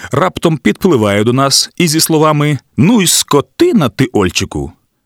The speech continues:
Відмірює мені смачнючого ляпаса, а потім іде.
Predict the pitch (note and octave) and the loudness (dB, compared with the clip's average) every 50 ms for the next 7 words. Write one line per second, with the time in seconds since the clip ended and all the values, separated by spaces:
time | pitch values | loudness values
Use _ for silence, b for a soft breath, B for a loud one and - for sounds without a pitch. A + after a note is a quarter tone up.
0 | _ _ _ _ - D#2 A2 A2+ A2+ A#2+ C#3+ E3+ F3 D3+ D3+ C#3 C3+ C3 C3 C#3 | _ _ _ _ -4 -2 -2 0 0 0 0 2 2 0 0 0 0 0 0 0
1 | D#3 E3 D#3+ - - - - - E2 E2+ F#2 A#2+ - - - F#2 F2+ F#2 A#2+ C#3+ | 0 0 0 0 0 -2 -2 -2 -2 -2 -2 0 -2 -2 -2 -2 0 0 0 0
2 | C3+ - - B2 F#2+ F2 G#2 F#2+ E2 - - - - D2 - - C2+ - - B | -2 -2 -2 -2 0 0 0 0 -2 -2 -4 -4 -6 -6 -6 -6 -6 -8 -12 B
3 | B B B B B B B - G2+ - - B2+ B2+ - D3+ C3+ A#2 F#2+ D#2 C2+ | B B B B B B B -8 -4 0 0 0 0 0 0 0 0 -2 -4 -6
4 | - | -6